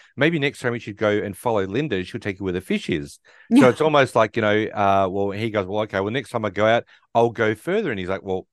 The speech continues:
Speaker 1: no, you're not gonna go any further because I want my boat back." We really find out, and he's like, "Well, I, I wanna catch some fish." And of course, Bob's like, "Yeah, well, you haven't been catching it lately." So this is where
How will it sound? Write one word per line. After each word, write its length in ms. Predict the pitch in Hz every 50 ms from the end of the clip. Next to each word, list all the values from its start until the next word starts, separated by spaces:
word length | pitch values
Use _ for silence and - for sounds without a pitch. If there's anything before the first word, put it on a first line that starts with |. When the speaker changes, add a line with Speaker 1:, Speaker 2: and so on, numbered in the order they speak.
| _ _
Speaker 1:
no, 200 | - 98 92 95
you're 160 | 95 90 87
not 120 | 104 156 165
gonna 140 | 202 165 110
go 140 | 98 95
any 120 | 90 87 87
further 320 | - - 90 87 92 123 151
because 460 | 147 127 - - 104 101 101 92 - _ - - _ -
I 80 | 110 107
want 200 | 110 117 104 -
my 80 | 104
boat 260 | 104 151 196 165 -
back." 200 | - 92 90 - _ -
We 180 | 104 113 123
really 220 | 127 139 139 117 98
find 280 | - 113 107 104 101
out, 80 | 110 107
and 80 | 101
he's 120 | 101 98 92
like, 120 | 98 87
"Well, 140 | 95 98 98
I, 100 | 107 104 98 90 -
I 20 | 107
wanna 160 | 107 104 104
catch 260 | - 110 98 - -
some 140 | - 101 92
fish." 420 | - - 175 143 - - - - _ _ _ _ _ _ _ _ -
And 80 | 113
of 80 | 117 104
course, 120 | 110 101
Bob's 280 | - - 113 107 101 104
like, 180 | 101 95 - -
"Yeah, 240 | 120 120 131 120 95
well, 120 | 87 92 92
you 100 | 95 107
haven't 160 | 117 113 113
been 100 | 113 107
catching 300 | - 131 120 104 - 110
it 80 | 110 98
lately." 340 | 113 131 143 101 92 92
So 100 | 87 -
this 140 | 113 170 165 -
is 100 | - -
where 340 | - 180 175 151 139 139 131